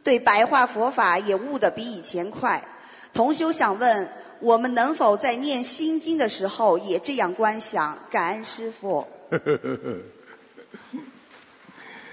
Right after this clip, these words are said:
Speaker 2: 这个，这个欧洲啊，荷兰是欧洲的，那个同修比较会想，啊，那也是正常的。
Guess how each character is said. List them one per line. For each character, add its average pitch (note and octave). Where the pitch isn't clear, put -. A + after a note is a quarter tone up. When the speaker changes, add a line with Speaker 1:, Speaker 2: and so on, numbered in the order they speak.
Speaker 2:
这 C3+
个， A2+
这 -
个 G#2+
欧 C#3+
洲 C#3
啊， A#2+
荷 -
兰 A#2
是 A2+
欧 A2+
洲 A#2
的， G#2
那 -
个 -
同 B2+
修 B2
比 G#2+
较 B2
会 B2+
想， G2+
啊， G2+
那 A2+
也 A2+
是 G2+
正 A#2+
常 F#2
的。 G2